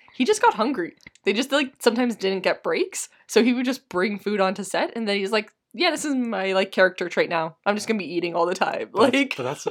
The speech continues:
Speaker 2: and this is why I love Steven Soderbergh, 'cause he probably saw that and then, like, immediate light bulb in his head being like, "This is great."
Speaker 1: Yeah.
Speaker 2: Like,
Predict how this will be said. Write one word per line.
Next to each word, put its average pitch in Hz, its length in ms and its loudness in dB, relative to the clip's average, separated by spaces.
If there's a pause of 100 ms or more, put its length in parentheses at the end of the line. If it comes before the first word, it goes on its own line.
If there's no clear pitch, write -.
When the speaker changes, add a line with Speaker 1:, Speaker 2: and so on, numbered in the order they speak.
Speaker 2:
and 131 160 -8
this 131 180 -14
is 156 60 -14
why 156 180 -6
I - 20 -2
love 127 320 -4
Steven 127 300 -6
Soderbergh, 123 460 0
'cause - 200 -6
he 139 80 -6
probably 156 240 -2
saw 139 280 -4
that 123 280 -4
and 135 120 -6
then, 135 140 -8
like, 123 200 -4 (480)
immediate 151 480 -2
light 139 380 -4
bulb 127 240 0
in 127 80 -6
his 120 140 -6
head 123 180 -2
being 123 180 -4
like, 107 220 -8
"This 113 200 -8
is 117 80 -12
great." 104 480 -12
Speaker 1:
Yeah. 233 240 0
Speaker 2:
Like, 127 280 -2